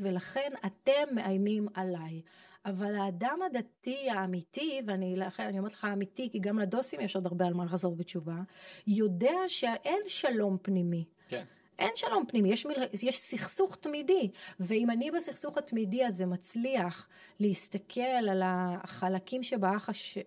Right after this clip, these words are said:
באח שלי ממולי, שבהם אנחנו שווים, ועל החלקים שרוצים, אה, לינוק ולקחת רק לעצמם, שהם לעולם יהיו בסכסוך עם מי שבצד השני, כי הוא תמיד רוצה לשבת לי ולקחת לי,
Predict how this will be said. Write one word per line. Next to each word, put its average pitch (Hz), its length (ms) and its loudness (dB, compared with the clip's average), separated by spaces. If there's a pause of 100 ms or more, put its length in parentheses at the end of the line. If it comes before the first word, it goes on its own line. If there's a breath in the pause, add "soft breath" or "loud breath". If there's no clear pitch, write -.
באח 190 360 -2
שלי 208 240 0
ממולי, 180 500 2 (360 soft breath)
שבהם 196 400 0
אנחנו 190 300 -4
שווים, 302 760 -4 (720 soft breath)
ועל 190 120 2
החלקים 214 720 -2
שרוצים, 202 720 -6
אה, 185 60 -4 (100)
לינוק 190 500 -2
ולקחת 190 440 -2
רק 196 140 -4
לעצמם, 202 340 -4
שהם 196 200 0
לעולם 196 520 0
יהיו 262 240 -2
בסכסוך 190 600 -2
עם 190 100 0
מי 175 60 -2
שבצד 180 400 -6
השני, 180 260 -4
כי 185 100 -8
הוא 175 60 -6
תמיד 185 160 -6
רוצה 202 180 -6
לשבת 190 420 -6
לי 214 160 -2
ולקחת 185 440 -6
לי, 220 180 -4